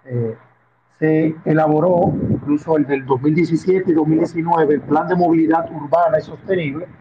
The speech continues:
que ya contempla el término y ve todo el sistema y las soluciones en función de un sistema integral de transporte. Eh, en ella, eh, yo que lo he leído,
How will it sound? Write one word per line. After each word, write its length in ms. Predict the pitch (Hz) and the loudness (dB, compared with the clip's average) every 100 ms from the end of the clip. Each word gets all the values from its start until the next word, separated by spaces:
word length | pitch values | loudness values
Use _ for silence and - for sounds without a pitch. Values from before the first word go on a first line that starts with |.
| - - - - - - | -20 -16 -12 -10 -10 -4
que 180 | 165 147 | -2 2
ya 180 | 175 185 | 0 0
contempla 840 | 190 160 - 196 202 - 165 - | 0 0 2 0 0 0 0 0
el 160 | 131 127 | -2 -2
término 640 | 175 185 165 160 185 240 - _ _ _ _ | 0 0 0 0 -2 -2 -4 _ _ _ _
y 140 | 147 143 | -2 2
ve 260 | 170 175 180 | 2 0 0
todo 260 | 190 196 | 2 2
el 60 | 185 | 0
sistema 600 | 185 - 208 180 143 147 | -2 -2 0 2 2 0
y 40 | 143 | 0
las 160 | 147 | 0
soluciones 600 | 170 175 - 165 160 165 - - | 0 -2 0 0 0 -2 -12 -6
en 160 | 151 147 | -4 0
función 320 | 143 151 160 | -2 0 0
de 60 | 160 | 0
un 60 | |
sistema 360 | - 147 160 160 | -2 -2 0 2
integral 460 | 156 143 139 147 | 2 2 2 2
de 80 | 143 | 0
transporte. 720 | 139 123 - - 196 175 - - _ _ _ _ _ _ _ _ - | 0 -4 -4 -2 0 0 -4 -20 _ _ _ _ _ _ _ _ -2
Eh, 260 | 147 151 147 | 0 2 0
en 240 | 139 151 | 2 2
ella, 520 | 226 190 156 156 - - - | 2 2 2 2 0 -6 -12
eh, 120 | 123 113 | -10 -4
yo 140 | 139 143 | -4 0
que 100 | 147 | 0
lo 100 | 151 | 2
he 40 | |
leído, 480 | 147 175 175 147 | 2 2 2 0